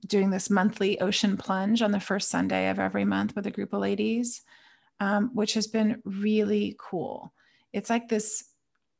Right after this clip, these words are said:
physical reset button the first Sunday of every month, um, which has been good.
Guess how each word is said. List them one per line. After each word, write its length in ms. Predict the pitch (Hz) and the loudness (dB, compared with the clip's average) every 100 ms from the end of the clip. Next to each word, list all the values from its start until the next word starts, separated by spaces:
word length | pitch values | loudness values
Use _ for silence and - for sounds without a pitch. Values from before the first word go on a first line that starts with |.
| _ _ - | _ _ -20
physical 680 | - - 190 214 220 196 190 | -18 0 2 2 0 0 0
reset 500 | 208 233 - - - | 0 0 0 -2 0
button 420 | 156 - - 180 - | -4 -4 -8 -8 -10
the 80 | |
first 300 | 185 180 180 | -6 -4 -4
Sunday 340 | - 185 185 147 | -2 -2 -2 -4
of 80 | 160 | -4
every 260 | 160 151 | -6 -6
month, 420 | 143 139 - - - - | -6 -6 -8 -12 -14 -8
um, 380 | 180 135 139 196 | -6 -6 -6 -8
which 160 | - | -6
has 140 | 175 170 | -6 -6
been 200 | 190 185 | -4 -4
good. 400 | - 160 165 | -2 -2 -2